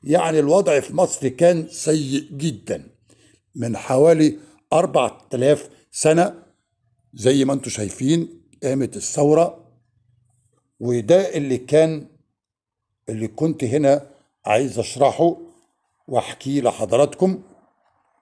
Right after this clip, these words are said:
وأتمنى إن يكون الفيديو دوت نال إعجابكم، وتشتركوا في القناة اللي لسه ما اشتركش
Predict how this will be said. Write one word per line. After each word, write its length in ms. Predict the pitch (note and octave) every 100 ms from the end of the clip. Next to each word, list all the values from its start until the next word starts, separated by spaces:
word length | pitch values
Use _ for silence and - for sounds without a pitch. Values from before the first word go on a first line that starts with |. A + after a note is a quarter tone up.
| _ _ -
وأتمنى 540 | C#3+ E3 - G#3 G#3+
إن 280 | G3 - C#3
يكون 340 | B2+ B2+ F3+ F3
الفيديو 440 | B2+ E3 B2 C#3
دوت 540 | B2 D3 E3 F3 - - _ _ _ _ _ _ _ -
نال 320 | C#3 E3 -
إعجابكم، 640 | G#2 G2 C#3 C#3+ F#3 F#3 - _ _ _ _ _ _ _ _ C3
وتشتركوا 640 | C3 D3 - G#3+ G#3+ G#3
في 100 | -
القناة 400 | D#3 - D3 E3
اللي 260 | D3+ B2+ B2
لسه 320 | D3 - C3+
ما 80 | A2+
اشتركش 600 | - C#3 D#3 - -